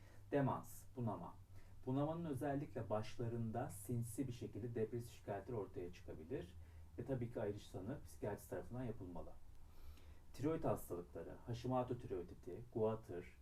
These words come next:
T üç, T dört ve T S H'ın iniş çıkışlarıyla gidebilen hipotiroidi, hipertiroidi durumlarında depresif şikayetler olabilir.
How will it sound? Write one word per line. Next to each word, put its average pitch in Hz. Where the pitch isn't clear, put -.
T 110
üç, 123
T 107
dört 127
ve 107
T 101
S 101
H'ın 117
iniş 110
çıkışlarıyla 110
gidebilen 95
hipotiroidi, 101
hipertiroidi 104
durumlarında 92
depresif 117
şikayetler -
olabilir. -